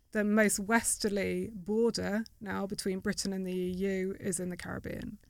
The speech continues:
But th-, that was never really part of that public conversation around, around Brexit. But she highlights that, you know, these countries find themselves in quite a challenging bind because they're reliant on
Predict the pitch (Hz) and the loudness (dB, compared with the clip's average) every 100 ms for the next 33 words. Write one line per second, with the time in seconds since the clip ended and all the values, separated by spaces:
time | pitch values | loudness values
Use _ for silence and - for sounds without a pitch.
0 | _ _ - 190 - 226 - 220 - 254 | _ _ -10 -10 -8 -8 -2 -2 4 4
1 | 277 254 233 208 196 - 185 - - 190 | 6 4 4 0 -2 -4 -4 -4 -6 -8
2 | - - 190 185 185 185 190 180 185 185 | -8 -8 -8 -6 -6 -4 -6 -4 -4 -6
3 | - _ 196 185 185 180 190 - - - | -10 _ -6 -4 -4 -6 -10 -10 -10 -12
4 | - _ _ _ _ _ _ _ - 247 | -18 _ _ _ _ _ _ _ -6 0
5 | - 294 302 277 277 240 185 185 - - | 6 8 8 8 6 4 4 0 0 -2
6 | - 220 196 196 - - - _ _ _ | -2 -4 -2 -2 -6 -8 -10 _ _ _
7 | _ _ - 233 196 190 - - _ _ | _ _ 2 4 4 2 -2 -8 _ _
8 | - 269 285 - 269 285 233 202 196 - | 2 4 4 4 2 2 2 2 2 2
9 | 254 262 240 226 208 208 196 220 214 - | 4 4 4 2 2 -2 -2 -2 -2 -2
10 | 247 247 - - 226 - 240 220 208 202 | 0 0 -2 -6 -4 0 2 2 0 -2
11 | 202 269 226 196 - 214 233 214 220 220 | 0 2 2 0 -4 -2 -2 0 2 4
12 | 240 269 254 - - 202 196 202 | 6 6 4 -2 -4 -2 0 -2